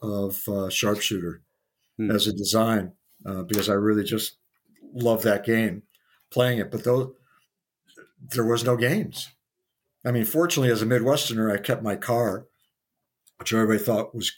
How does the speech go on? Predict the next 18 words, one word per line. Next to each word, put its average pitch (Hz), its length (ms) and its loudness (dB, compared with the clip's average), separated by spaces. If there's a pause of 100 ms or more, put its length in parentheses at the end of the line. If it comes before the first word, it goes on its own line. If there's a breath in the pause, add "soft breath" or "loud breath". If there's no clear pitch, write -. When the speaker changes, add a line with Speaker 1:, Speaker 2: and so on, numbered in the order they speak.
(140)
Speaker 1:
I 107 100 -4
was 98 140 -2
crazy, 131 400 2
but 104 160 -4
it 101 140 -6
allowed 113 320 2
me 120 180 2
to 113 100 -8
drive 104 380 2
out 107 260 0 (380 soft breath)
to - 80 -4
New 117 140 2
Jersey 107 460 2
or 107 100 2
Connecticut 107 580 0
or 104 100 0
other 113 180 0
places, 107 640 -2